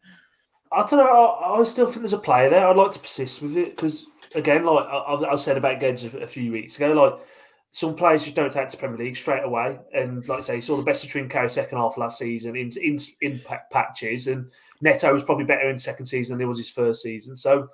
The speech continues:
I always wanna stick with him. We've been after this, we've been after him for four years since we've been in the Premier League. Like,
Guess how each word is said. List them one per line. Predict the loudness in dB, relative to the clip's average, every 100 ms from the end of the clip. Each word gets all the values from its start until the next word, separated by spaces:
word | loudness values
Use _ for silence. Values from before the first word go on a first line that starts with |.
| _ _ _ _ _ _ -2
I |
always | 2 4 2 0
wanna | -4 -4
stick | -4 -6 -4
with | -4
him. | -4
We've | -2
been | 0 0
after | -2 -10
this, | -12 _ -10
we've | -6
been | -2
after | -4 -6 -10
him |
for | -8
four | 0 2 2
years | 0 -2 -4 -8 -14
since | -14
we've | -12
been | -10
in |
the | -4
Premier | -4 -2 -4
League. | -4 -4 0
Like, | 2 0